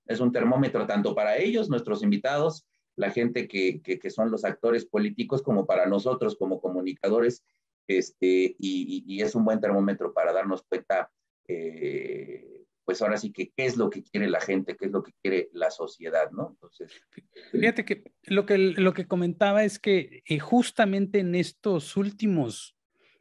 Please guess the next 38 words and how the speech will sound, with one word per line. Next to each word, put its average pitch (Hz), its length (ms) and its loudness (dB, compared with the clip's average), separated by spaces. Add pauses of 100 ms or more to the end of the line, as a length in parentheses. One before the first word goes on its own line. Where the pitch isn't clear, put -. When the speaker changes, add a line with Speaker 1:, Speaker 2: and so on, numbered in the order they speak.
(140)
Speaker 2:
digamos, 165 340 0
el 156 120 0
ulti-, 185 320 0
estos 165 200 -4
últimos 208 340 2
quince 190 460 2
días, 160 320 0
lo 165 140 -2
que 175 100 0
he - 40 2
visto 156 260 -2
es - 160 -6 (360)
ya 180 360 2
un, 190 400 2
un 190 220 2
agotamiento 165 1400 0
no 156 340 0
solo 180 580 0 (380)
del 131 500 -4
presidente, 156 720 -2
sino, 143 520 -4
y 147 340 -4
de 131 180 -4
su - 120 -4
discurso, 160 460 -4
sino 151 240 -4
también 147 320 -2
de 160 100 0
las 147 240 -4
audiencias, 147 760 -4 (440)
que 160 140 -2
ya 208 140 2
te 254 80 4
obliga 202 460 2
a, 160 360 0
a, 147 360 -2
a 151 100 0
hacer 196 500 0